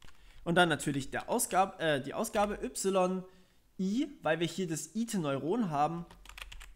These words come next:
Ähm, ja, das Minus bleibt jetzt mal da oben stehen. Okay, ist in Ordnung, brauche ich jetzt nicht unten.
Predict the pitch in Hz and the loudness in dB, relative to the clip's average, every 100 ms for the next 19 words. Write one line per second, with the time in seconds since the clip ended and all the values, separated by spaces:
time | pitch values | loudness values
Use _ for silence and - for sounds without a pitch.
0 | - - - - _ _ 139 131 123 120 | -20 -20 -20 -20 _ _ -8 -6 -6 -6
1 | 160 180 170 185 226 226 185 175 170 170 | 2 2 4 4 4 4 2 0 -2 0
2 | 151 - 202 294 - 202 214 151 - 190 | 0 2 0 -2 -2 -2 -2 -6 -2 -2
3 | 214 165 160 156 - 175 208 214 202 139 | -2 -4 -6 -6 -2 -2 0 -4 -4 -4
4 | 135 135 135 - 170 147 156 165 | -4 -6 -8 -10 -8 -6 -6 -6